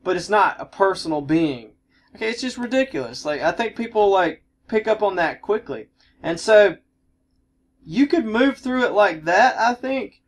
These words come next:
and just start with, like, something like slavery, debunk the false dilemma, and then just say, you know, morals are desires about the way the world ought to be. And you could go through the moral argument kind of fast.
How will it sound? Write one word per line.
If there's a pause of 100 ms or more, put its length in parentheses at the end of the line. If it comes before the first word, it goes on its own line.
(800)
and (280)
just
start
with,
like,
something
like
slavery, (520)
debunk
the
false
dilemma,
and
then
just
say,
you
know,
morals
are
desires
about
the
way
the
world
ought
to
be.
And
you
could
go
through
the
moral
argument
kind
of
fast.